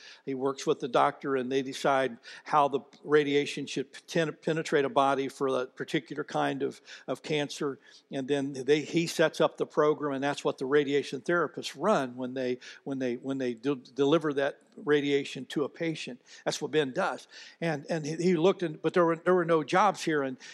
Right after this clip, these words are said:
he, when he found a job, it was in Baltimore.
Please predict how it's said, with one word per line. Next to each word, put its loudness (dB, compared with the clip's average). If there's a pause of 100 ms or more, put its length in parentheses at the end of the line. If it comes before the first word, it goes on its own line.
he, 2
when -2
he 0
found 2
a 0
job, 2
it 0
was -4
in -6 (100)
Baltimore. 0